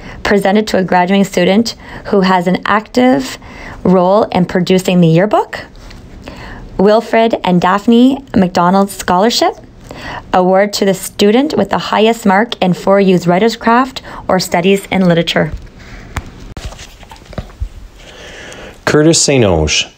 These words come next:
Speaker 2: Curtis will be attending Saint Lawrence College to study welding and fabrication. Curtis receives his agriculture shism.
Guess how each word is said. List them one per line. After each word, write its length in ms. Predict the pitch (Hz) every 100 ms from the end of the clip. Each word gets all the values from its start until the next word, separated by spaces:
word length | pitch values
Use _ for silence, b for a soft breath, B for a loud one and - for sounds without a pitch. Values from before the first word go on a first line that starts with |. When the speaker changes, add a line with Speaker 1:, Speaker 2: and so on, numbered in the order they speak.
| _ _
Speaker 2:
Curtis 300 | - 143 147
will 100 | 147
be 160 | 127 104
attending 380 | 98 110 104
Saint 220 | 90 95 90
Lawrence 220 | 113 131
College 460 | - 98 92 92 -
to 100 | 90
study 280 | - 87
welding 420 | 82 90 101 107 107
and 140 | 104
fabrication. 840 | 95 90 87 - 82 76 - 76 - - B B B -
Curtis 340 | - 170 -
receives 380 | 104 - 101 90
his 160 | 82 -
agriculture 640 | 87 90 - 87 87 85
shism. 460 | - 78 82 80